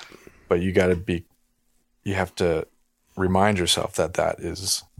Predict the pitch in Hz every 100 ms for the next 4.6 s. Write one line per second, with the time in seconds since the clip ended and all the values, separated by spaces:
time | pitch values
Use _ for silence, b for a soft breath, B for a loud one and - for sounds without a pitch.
0 | - _ _ - - 95 117 - - 104
1 | 110 135 - 69 92 85 - B B -
2 | 120 107 104 85 120 104 90 85 85 82
3 | 82 80 95 87 85 80 101 92 87 90
4 | 117 120 95 80 80